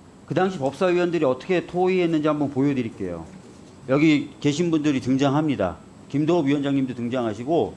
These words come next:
유상범 의원님도 등장하세요. 이 항을 신설하려고 하니까 유상범 의원님이 약간 걱정을 하세요. "어, 그렇게 되면 좀 범위가 확대되고 이러면서 좀 문제 생기는 거 아니야?" 그랬더니 기조실장이,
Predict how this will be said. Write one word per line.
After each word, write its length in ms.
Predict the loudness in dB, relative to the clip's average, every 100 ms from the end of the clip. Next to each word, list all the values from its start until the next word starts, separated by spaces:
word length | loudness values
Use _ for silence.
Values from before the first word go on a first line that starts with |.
| -2
유상범 400 | 0 2 2 0
의원님도 380 | 0 -2 -2
등장하세요. 580 | -4 0 0 0 -4 -10 -12 -18 -20 -20 -20 -20 -6
이 120 | 4
항을 200 | 6 6
신설하려고 760 | 6 6 8 8 6 4 4 4
하니까 340 | 6 4 2 0
유상범 360 | -2 0 2 2
의원님이 340 | 2 0 0
약간 260 | 0 0 -2
걱정을 400 | -4 -4 0 0
하세요. 120 | -2 -6 -4
"어, 160 | -2 -2
그렇게 300 | -2 -2 0
되면 280 | 0 0 0
좀 160 | -2 -4 -18 -20 -20 -8
범위가 320 | -2 2 2
확대되고 480 | 0 0 0 2 2
이러면서 380 | 2 2 0 -2
좀 240 | -2 -2 -6 -14
문제 240 | -6 0 2
생기는 360 | 4 6 4
거 80 | 4
아니야?" 340 | 2 2 0 -2 -10 -12 -12 -12 -14 -2
그랬더니 680 | 4 4 6 6 6 4 0 -8 -12
기조실장이, 840 | -4 2 4 4 2 2 2 0